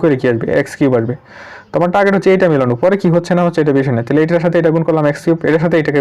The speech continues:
গুণ করতে হবে, কত হবে, মাইনাস এক্স স্কয়ার হবে। দেখো এটা কিন্তু মিলে গেছে, এক্স কিউব ছিল,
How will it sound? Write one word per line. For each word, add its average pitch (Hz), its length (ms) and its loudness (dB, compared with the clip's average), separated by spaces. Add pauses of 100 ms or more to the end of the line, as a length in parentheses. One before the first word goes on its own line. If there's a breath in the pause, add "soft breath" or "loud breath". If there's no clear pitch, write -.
গুণ 131 160 0
করতে 123 200 -4
হবে, 117 180 -2
কত - 140 -6
হবে, 170 180 -2
মাইনাস 151 260 0 (280)
এক্স 139 120 -4 (160)
স্কয়ার 147 340 0
হবে। 117 120 -4 (440 loud breath)
দেখো 165 180 0
এটা 160 140 0
কিন্তু 165 200 0
মিলে 165 180 2
গেছে, 156 160 -4 (100)
এক্স 139 160 -4
কিউব 170 180 -2
ছিল, 196 120 0